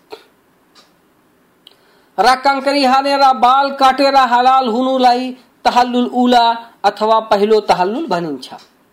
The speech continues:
नम्बर पन्ध्र, जब महिलालाई तवाफे इफाजा जियारत पश्चात रजस्वला आओस्, त त्यो जहिले चाहोस्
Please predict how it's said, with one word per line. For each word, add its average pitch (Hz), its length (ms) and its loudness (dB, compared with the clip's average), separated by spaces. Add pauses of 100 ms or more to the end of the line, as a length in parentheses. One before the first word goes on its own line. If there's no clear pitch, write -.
(1300)
नम्बर 254 300 0
पन्ध्र, 240 460 0 (440)
जब 254 220 2
महिलालाई 277 680 2
तवाफे 262 500 2
इफाजा 262 800 0
जियारत 254 600 0
पश्चात 254 480 0
रजस्वला 254 520 0
आओस्, 247 480 0 (380)
त 247 40 2
त्यो 254 400 2
जहिले 247 480 0
चाहोस् 254 540 0